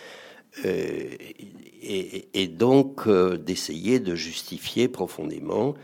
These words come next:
cette existence du judaïsme hors, euh, hors les murs, si j'ose dire. Euh, et d'un judaïsme dans lequel je ne m'autorise pas à me, me considérer, euh,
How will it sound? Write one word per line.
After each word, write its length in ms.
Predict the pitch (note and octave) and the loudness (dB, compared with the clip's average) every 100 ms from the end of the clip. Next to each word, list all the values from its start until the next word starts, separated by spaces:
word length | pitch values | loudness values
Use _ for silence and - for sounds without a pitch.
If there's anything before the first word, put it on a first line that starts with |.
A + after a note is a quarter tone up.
| - _ | -18 _
cette 300 | - F2 G2 | -10 -6 -4
existence 760 | F2 D#2+ D#2+ - A#2+ C3+ C#3+ | -4 -6 -8 -2 2 4 4
du 180 | G#2 F2 | -2 -10
judaïsme 920 | D#2+ F2 D#2 D#2+ F#2+ B2+ - G#2+ A#2 - - | -8 -8 -6 -6 -6 -4 -2 0 -2 -2 8
hors, 580 | A2+ A#2 A2+ F#2 D2+ D#2+ | 12 12 10 6 0 -2
euh, 260 | E2 - - | -2 -4 6
hors 160 | A#2+ | 8
les 100 | A2+ | 12
murs, 480 | B2 B2 F2 C2+ - | 12 12 12 8 -2
si 160 | - C#2 | -10 -10
j'ose 320 | C#2+ C2 - | -10 -12 -16
dire. 300 | - - - _ _ _ - - - _ _ _ G2 | -20 -20 -20 _ _ _ -20 -20 -20 _ _ _ -2
Euh, 800 | F#2+ F#2 F2+ E2 E2+ E2+ - - - - - - - - - - | 0 2 0 -2 -4 -8 -12 -14 -16 -18 -20 -20 -20 -20 -20 -2
et 140 | A2+ | 6
d'un 160 | G2+ A2 | 10 10
judaïsme 580 | G2+ F#2+ G#2+ C#3 C3+ G2+ | 10 8 8 8 4 4
dans 80 | |
lequel 300 | F#2 - C#3 | 2 4 4
je 160 | G#2 G2 | 4 0
ne 340 | F2 E2 D2+ - - - _ | -2 -4 -6 -8 -18 -20 _
m'autorise 540 | F#2+ G2 G2+ E2+ E2 - | 0 2 2 0 -4 -2
pas 380 | F#2+ F2+ E2 - | 2 2 0 -4
à 160 | E2+ | -6
me, 720 | E2 D#2 E2 D#2+ D#2+ D#2+ D#2 D#2+ - _ _ - | -6 -10 -10 -10 -8 -6 -8 -10 -16 _ _ -14
me 220 | - - | -10 -10
considérer, 840 | - E2 - D#2+ D#2+ C3+ G#3+ G3 - | -10 -8 -6 -6 0 2 2 0 -12
euh, 60 | - | -18